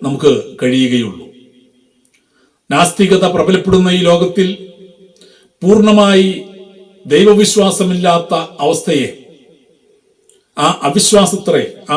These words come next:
അവിശ്വാസത്തെ അത്രമേൽ നിസ്സാരമായി കാണേണ്ട ഒരു കാര്യമല്ല എന്ന് നമുക്കറിയാം. എന്നാൽ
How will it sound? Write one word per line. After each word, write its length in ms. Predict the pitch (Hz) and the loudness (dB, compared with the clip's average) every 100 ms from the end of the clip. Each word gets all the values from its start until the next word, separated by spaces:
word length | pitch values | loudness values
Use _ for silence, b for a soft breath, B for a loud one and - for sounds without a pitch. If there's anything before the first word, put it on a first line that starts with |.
| - | -4
അവിശ്വാസത്തെ 840 | 147 185 214 185 190 - 214 - - - - _ _ _ _ _ _ _ _ _ _ - | -4 0 0 0 -2 -4 -4 -4 -14 -20 -20 _ _ _ _ _ _ _ _ _ _ -6
അത്രമേൽ 680 | - 180 180 170 151 120 - - 143 | 0 0 2 0 -2 -8 -16 -18 -12
നിസ്സാരമായി 960 | 143 220 220 220 202 185 175 170 165 - | -4 2 4 4 2 2 -2 -4 -8 -6
കാണേണ്ട 360 | 151 160 170 170 | -4 -2 0 0
ഒരു 180 | 151 151 | -2 0
കാര്യമല്ല 500 | 147 156 151 151 147 | 2 2 0 0 2
എന്ന് 540 | 143 143 143 131 131 139 | 2 0 -2 -4 -4 -8
നമുക്കറിയാം. 500 | 131 131 123 98 - _ _ _ _ _ _ _ - | -6 -6 -6 -8 -14 _ _ _ _ _ _ _ -8
എന്നാൽ 520 | 147 170 120 110 | -2 0 0 -4